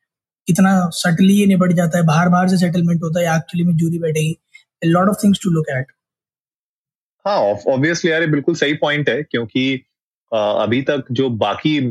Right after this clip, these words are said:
Speaker 2: अ, एवेंजर्स हैं, <laughs> उनमें से कोई भी आया नहीं है, असेंबल नहीं हुआ कोई भी,
Speaker 1: बिल्कुल।
Speaker 2: अ, ब्लैक
Speaker 1: <laughs>
Speaker 2: विडो के साथ।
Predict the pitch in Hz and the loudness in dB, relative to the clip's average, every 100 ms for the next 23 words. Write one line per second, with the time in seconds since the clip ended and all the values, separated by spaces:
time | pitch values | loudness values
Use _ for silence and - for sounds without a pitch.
0 | - 107 104 101 98 92 85 - _ _ | -4 -2 -2 -2 -2 -4 -6 -18 _ _
1 | _ _ _ _ 107 107 113 135 135 110 | _ _ _ _ -4 0 0 0 0 0
2 | 107 - - _ - _ 123 120 127 147 | 0 -2 -6 _ -20 _ -4 -2 -2 -2
3 | 131 127 127 135 107 123 135 107 104 - | -2 -2 0 0 0 0 -2 -2 -4 -6
4 | _ 127 - 110 123 131 123 107 101 104 | _ -4 -2 -2 -2 0 0 -2 0 2
5 | 185 - 185 151 - _ _ 101 101 104 | 4 4 2 0 -2 _ _ -4 0 0
6 | 107 - - 104 90 107 98 104 104 98 | 2 2 2 2 2 0 -4 -6 -4 -6